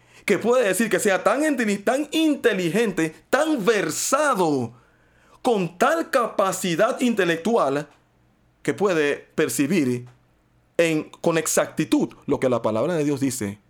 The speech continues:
Eso, <laughs> eso no trabaja así. Esta es la razón por la cual no se requiere de una preparación intelectual para poder percibir lo que Dios está diciendo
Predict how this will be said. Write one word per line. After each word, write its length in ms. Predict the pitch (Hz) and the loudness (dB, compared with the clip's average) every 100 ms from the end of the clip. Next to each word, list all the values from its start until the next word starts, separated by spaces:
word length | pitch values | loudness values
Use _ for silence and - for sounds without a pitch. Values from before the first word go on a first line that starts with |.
| _ _ | _ _
Eso, 240 | - 147 135 120 120 | -4 -2 -2 -4 -6
<laughs> 180 | - | -8
eso 240 | - 127 156 | -4 -2 -2
no 120 | 156 | -2
trabaja 540 | 156 123 120 139 120 110 | -2 0 0 -2 -4 -4
así. 600 | 107 - 135 117 101 - _ _ _ _ _ _ _ _ _ _ | -6 -4 -2 -2 -4 -16 _ _ _ _ _ _ _ _ _ _
Esta 460 | 208 285 339 262 233 | 0 0 0 0 0
es 140 | 247 | 0
la 180 | 220 180 | 0 2
razón 500 | 147 139 - 196 214 | 0 0 0 -2 0
por 160 | 208 147 | 0 0
la 140 | 123 | 0
cual 520 | 123 147 120 95 127 - _ _ _ _ | 0 0 0 -2 -10 -16 _ _ _ _
no 320 | 147 202 311 | 0 2 0
se 200 | - 254 | 0 0
requiere 600 | 180 160 - 240 226 196 | 0 -2 -2 0 2 2
de 120 | 165 | 2
una 380 | 165 202 202 175 | 2 2 0 0
preparación 800 | 170 160 160 147 143 - 202 196 - | 0 0 0 0 -2 -2 -2 -2 0
intelectual 960 | 185 170 175 160 156 - 175 226 214 | -2 0 0 0 -2 -2 0 0 0
para 260 | 165 156 143 | 0 0 0
poder 320 | 147 156 165 | 0 0 0
percibir 440 | 180 156 147 156 | -2 -2 0 0
lo 120 | 165 | 0
que 120 | 160 139 | -2 0
Dios 220 | 160 151 | 0 0
está 240 | 139 160 | -2 -2
diciendo 600 | 156 143 226 262 156 113 | -2 -4 -2 0 -2 -4